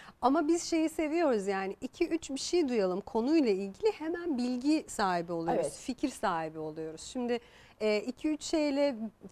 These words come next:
Speaker 1: belki fikir sahibi olabilirsin ama bilgi
Speaker 2: Bilgi
Speaker 1: sahibi
Speaker 2: başka.
Speaker 1: olamazsın.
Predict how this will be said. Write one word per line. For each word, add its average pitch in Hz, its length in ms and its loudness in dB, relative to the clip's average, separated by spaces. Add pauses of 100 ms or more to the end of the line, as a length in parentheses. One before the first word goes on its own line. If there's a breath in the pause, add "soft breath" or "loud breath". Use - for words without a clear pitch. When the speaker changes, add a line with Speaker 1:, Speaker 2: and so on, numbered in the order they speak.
(120)
Speaker 1:
belki 269 420 0
fikir 277 280 -2
sahibi 285 400 2
olabilirsin 285 540 2
ama 262 240 -2
bilgi 349 200 4
Speaker 2:
Bilgi 311 100 8
Speaker 1:
sahibi 262 380 8
Speaker 2:
başka. 403 300 2
Speaker 1:
olamazsın. 277 760 4